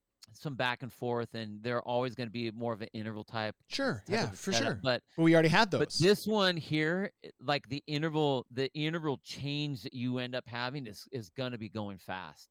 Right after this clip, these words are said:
Speaker 2: Yeah.
Speaker 1: And the weight is, I, I, that's, I, that's a good,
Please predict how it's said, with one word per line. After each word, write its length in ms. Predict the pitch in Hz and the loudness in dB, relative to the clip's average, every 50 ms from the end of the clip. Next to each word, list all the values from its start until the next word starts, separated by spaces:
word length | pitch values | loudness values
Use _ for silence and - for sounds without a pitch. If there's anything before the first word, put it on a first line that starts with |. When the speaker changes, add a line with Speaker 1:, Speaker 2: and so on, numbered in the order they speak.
| _ | _
Speaker 2:
Yeah. 260 | 113 104 101 87 78 - - _ _ _ _ _ _ _ _ _ - | -8 -6 -6 -6 -6 -10 -14 _ _ _ _ _ _ _ _ _ -6
Speaker 1:
And 140 | 156 151 143 | -4 -2 -2
the 60 | 131 | 0
weight 260 | 117 131 135 139 131 | 0 0 -2 -2 -2
is, 120 | 135 117 - - | -4 -6 -4 0
I, 180 | 151 160 165 - - | 2 2 0 0 0
I, 220 | 143 147 147 135 107 - _ 107 113 98 | 0 0 0 -2 -6 -14 _ -20 -8 -4
that's, 380 | 123 123 123 - - - - - | -2 -2 -2 -2 -6 -20 -16 -8
I, 200 | - 123 123 117 87 92 95 95 87 90 | -4 -4 -4 -4 -6 -12 -20 -20 -12 -6
that's 240 | 107 110 110 - - | -6 -6 -4 -6 -10
a 40 | 104 | -6
good, 220 | 98 107 104 92 | -4 -4 -4 -4